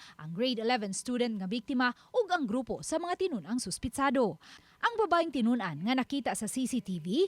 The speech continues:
nga maoy namugno, grade ten student sa Babag National High School. Ang kauban niyang nitimang sa pagpanakit, usa ka grade nine student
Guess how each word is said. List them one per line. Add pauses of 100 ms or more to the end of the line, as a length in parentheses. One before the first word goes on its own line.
(220)
nga
maoy
namugno, (240)
grade
ten
student
sa
Babag
National
High
School. (400)
Ang
kauban
niyang
nitimang
sa
pagpanakit, (200)
usa
ka
grade
nine
student